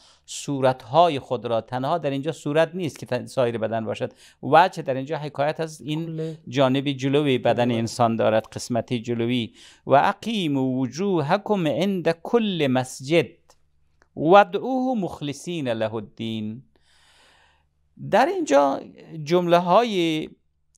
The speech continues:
Speaker 1: عند کل مسجد، کل مسجد، محل سجده، ممکن است در ابتدا تداعی کند که این مربوط به نماز است، زیرا که ما معمولاً سجده را مخصوص نماز می‌دانیم،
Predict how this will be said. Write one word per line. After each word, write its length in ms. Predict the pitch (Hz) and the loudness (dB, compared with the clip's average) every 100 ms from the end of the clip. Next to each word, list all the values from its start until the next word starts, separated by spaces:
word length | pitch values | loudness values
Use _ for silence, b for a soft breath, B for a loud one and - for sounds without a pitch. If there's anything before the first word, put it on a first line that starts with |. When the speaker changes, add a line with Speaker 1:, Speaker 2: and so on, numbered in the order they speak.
| 139 | -2
Speaker 1:
عند 260 | 175 160 | 0 0
کل 400 | 160 - 151 147 | -2 -2 0 0
مسجد، 640 | 139 139 - - 170 202 208 - | 0 -2 -4 -4 0 0 0 -4
کل 320 | 156 139 139 | -2 2 2
مسجد، 560 | 131 131 - 151 170 196 - - | 2 -2 -6 -2 -2 -2 -8 -16
محل 560 | 78 135 123 135 131 | -8 -8 -6 -4 -4
سجده، 840 | 131 - 127 117 117 165 208 214 254 b b b - | -4 0 0 0 2 4 4 0 -4 b b b -6
ممکن 380 | 160 165 233 247 | -6 -4 -2 0
است 220 | 196 - | -2 0
در 140 | 143 | 0
ابتدا 760 | 135 139 143 165 185 196 - - _ _ _ | 0 -4 -2 2 4 2 -4 -12 _ _ _
تداعی 480 | - 135 143 131 185 | -2 2 4 2 -2
کند 420 | - 202 139 190 | -6 -4 -4 -6
که 120 | - | -4
این 600 | 185 185 180 156 165 170 | 0 0 -2 -4 -4 -4
مربوط 400 | 156 135 135 170 | 0 0 0 -6
به 140 | 165 165 | -2 0
نماز 440 | 165 170 202 135 | 2 2 2 2
است، 440 | 107 107 - - _ - | -4 -4 -12 -16 _ -20
زیرا 340 | 113 113 123 | -12 -4 -2
که 140 | 131 123 | -2 -2
ما 180 | 127 147 | 0 2
معمولاً 460 | 131 117 117 139 | 2 0 -2 -4
سجده 380 | 147 127 113 110 | -4 -4 -4 -2
را 80 | 135 | -2
مخصوص 440 | 123 - 135 - | -2 -4 -12 -10
نماز 380 | 117 110 127 151 | -8 -2 -2 -4
می‌دانیم، 460 | 180 180 190 214 | -6 -6 -6 -8